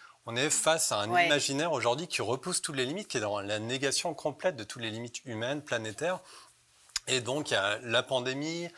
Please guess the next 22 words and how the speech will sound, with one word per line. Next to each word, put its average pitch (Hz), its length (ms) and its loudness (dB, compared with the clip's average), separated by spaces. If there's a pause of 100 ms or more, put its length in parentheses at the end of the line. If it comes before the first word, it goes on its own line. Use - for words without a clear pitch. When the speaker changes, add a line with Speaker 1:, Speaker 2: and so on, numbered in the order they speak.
(220)
Speaker 1:
la 113 80 2
crise 123 240 0
écologique, 127 500 -2
tout 147 160 0
ça, - 200 2
c'est - 140 2
un 120 80 4
retour 139 540 0
en 135 140 2
force - 500 0
de 113 140 -4
ces 117 180 0
limites 113 360 -8
qui - 120 -4
se - 80 0
rappellent 156 320 2
à 131 60 -2
nous 180 180 -6
de 139 80 -8
manière 113 460 -2 (320)
assez 127 260 2
puissante. - 560 -4